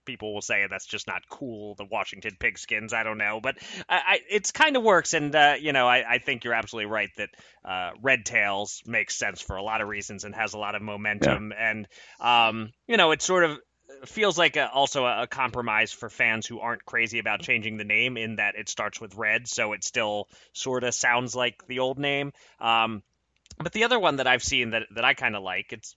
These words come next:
Speaker 1: very basic and bland, but Generals. I-, it's, it's, it's solid, and it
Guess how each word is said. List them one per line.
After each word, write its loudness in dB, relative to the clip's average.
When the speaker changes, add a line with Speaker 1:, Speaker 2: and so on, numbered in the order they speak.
Speaker 1:
very 2
basic 2
and -6
bland, 0
but 0
Generals. 2
I-, -4
it's, 0
it's, -4
it's -6
solid, 4
and 0
it 0